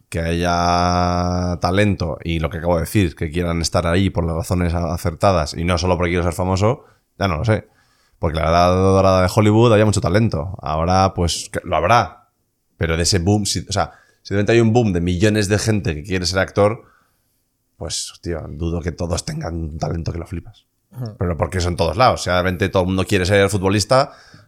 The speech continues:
Speaker 1: no hay talento, tal. Si todo el mundo quiere ser pianista, no va a tener todo el mundo, ¿sabes? Entonces, y a la gente que no, y lo que hablábamos antes del talento o el trabajo, aunque tengas talento, si solo quieres ser famoso, no vas a poner
Speaker 2: Nunca
Speaker 1: el
Speaker 2: vas,
Speaker 1: trabajo.
Speaker 2: porque no vas a trabajar. Sí.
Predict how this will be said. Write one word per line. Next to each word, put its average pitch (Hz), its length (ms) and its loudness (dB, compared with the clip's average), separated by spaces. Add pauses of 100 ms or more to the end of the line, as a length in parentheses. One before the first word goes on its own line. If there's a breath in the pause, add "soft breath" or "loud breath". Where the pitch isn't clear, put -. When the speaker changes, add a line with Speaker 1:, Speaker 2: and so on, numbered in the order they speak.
(260 loud breath)
Speaker 1:
no 110 180 0
hay 113 80 4
talento, 110 480 0
tal. 123 160 4
Si 95 80 -4
todo 101 80 -2
el 104 60 -2
mundo 107 100 0
quiere 110 80 4
ser 107 80 2
pianista, 120 560 2
no 139 260 0
va 110 100 2
a 101 40 0
tener 98 160 0
todo 95 80 -2
el 95 60 0
mundo, 95 260 -2
¿sabes? 110 200 0 (640 soft breath)
Entonces, 87 1200 -4
y 101 80 -6
a 95 40 0
la 95 60 0
gente 107 200 0
que 113 80 4
no, 117 120 0
y 98 60 -8
lo 95 80 0
que 90 60 0
hablábamos 95 340 2
antes 92 180 -4
del 90 100 -6
talento 87 340 -4
o 82 40 -4
el 80 60 -8
trabajo, 92 460 -4
aunque 82 180 -8
tengas 98 280 -2
talento, 90 380 -4
si 80 100 -8
solo 95 220 -2
quieres 104 220 -2
ser 98 120 -2
famoso, 101 560 -2
no 113 140 -2
vas 95 120 0
a 92 60 -4
poner 85 160 -4
Speaker 2:
Nunca 120 100 -4
Speaker 1:
el - 80 -2
Speaker 2:
vas, 80 60 -4
Speaker 1:
trabajo. 87 180 0
Speaker 2:
porque 76 100 -4
no 123 60 -4
vas 117 120 -6
a 113 40 -12
trabajar. 101 300 -14 (160)
Sí. - 80 -14